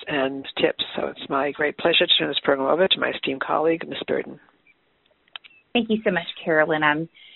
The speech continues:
Speaker 2: glad to be part of today's presentation, um, addressing these questions and concerns.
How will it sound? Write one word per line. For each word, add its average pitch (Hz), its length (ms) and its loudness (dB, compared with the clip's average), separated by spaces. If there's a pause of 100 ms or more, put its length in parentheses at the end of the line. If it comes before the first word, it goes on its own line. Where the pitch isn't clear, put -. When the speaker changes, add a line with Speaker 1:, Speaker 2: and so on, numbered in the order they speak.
(220)
Speaker 2:
glad 185 200 6
to 180 60 -4
be 180 140 2
part 175 220 0
of 165 180 2
today's 160 260 0
presentation, 156 920 -6
um, 147 300 2
addressing 156 460 2
these 151 140 -4 (120)
questions 156 420 -6
and 156 180 -6
concerns. 147 680 -4